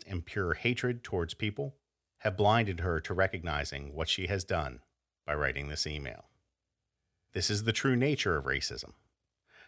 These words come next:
the failure to even understand what you are doing by putting your egotistic desires above all else,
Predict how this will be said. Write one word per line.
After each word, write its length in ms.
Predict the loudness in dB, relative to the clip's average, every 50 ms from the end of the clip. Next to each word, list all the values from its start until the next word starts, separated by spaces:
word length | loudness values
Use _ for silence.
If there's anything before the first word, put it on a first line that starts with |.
| _ _
the 80 | -8 0
failure 360 | 4 4 4 6 4 4 2
to 180 | 0 -2 -2
even 180 | 0 2 4 4
understand 640 | 4 4 4 2 0 0 0 0 0 2 2 2 2
what 140 | 0 0 0
you 100 | 0 0
are 60 | 0 2
doing 460 | 4 4 4 4 4 2 -2 -4 -8 -12 _ _ _
by 80 | -4 -4
putting 340 | -2 -2 -2 -2 0 -2 -2
your 160 | -2 -4 -4
egotistic 600 | -4 -2 -2 -2 0 0 -4 -2 -4 -6 -6 -2
desires 600 | -2 2 4 4 4 4 2 2 0 -2 -4 -8 -14 _ _ _ _ _ _
above 320 | -4 0 4 4 6 8 10
all 240 | 8 8 8 6 4
else, 420 | 2 0 -4 -8 -6 -6 -8